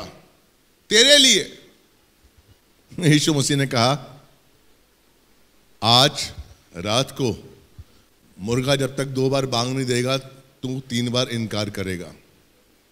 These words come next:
क्योंकि तू मुझसे प्यार करता है, मुझसे नहीं। जो मैं कहता हूं, उससे प्यार कर।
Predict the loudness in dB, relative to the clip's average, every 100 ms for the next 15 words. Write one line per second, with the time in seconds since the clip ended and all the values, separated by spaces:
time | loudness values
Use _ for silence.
0 | _ _ _ _ _ _ _ _ _ _
1 | _ -10 -6 -2 0 2 2 2 0 2
2 | 2 0 0 -6 -6 -8 -10 -14 -18 _
3 | _ _ _ _ -20 -20 -20 _ _ _
4 | _ _ _ -4 0 0 0 -2 -4 -8
5 | -18 -20 _ _ -16 -14 -12 -14 -20 _
6 | _ _ -20 -20 -20 -20 -20 _ _ -20
7 | _ _ -10 -4 0 -2 0 0 0 0
8 | 2 2 0 -2 0 -2 0 -2 -2 -6
9 | -10 -12 -14 -18 -20